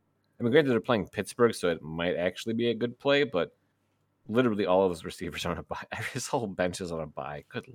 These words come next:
Lord. <sighs> Yeah.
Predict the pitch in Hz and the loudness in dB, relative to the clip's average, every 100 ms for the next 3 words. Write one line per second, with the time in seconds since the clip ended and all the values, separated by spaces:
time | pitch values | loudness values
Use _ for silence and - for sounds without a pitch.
0 | 107 76 73 - _ _ _ _ _ _ | -14 -10 -10 -14 _ _ _ _ _ _
1 | _ _ _ _ _ _ _ _ _ _ | _ _ _ _ _ _ _ _ _ _
2 | _ _ _ 156 151 131 107 95 - - | _ _ _ -6 -2 -2 -4 -6 -6 -6
3 | - - _ - - - - _ _ _ | -8 -12 _ -18 -16 -16 -20 _ _ _
4 | _ _ _ - 95 90 85 | _ _ _ -8 -2 0 -2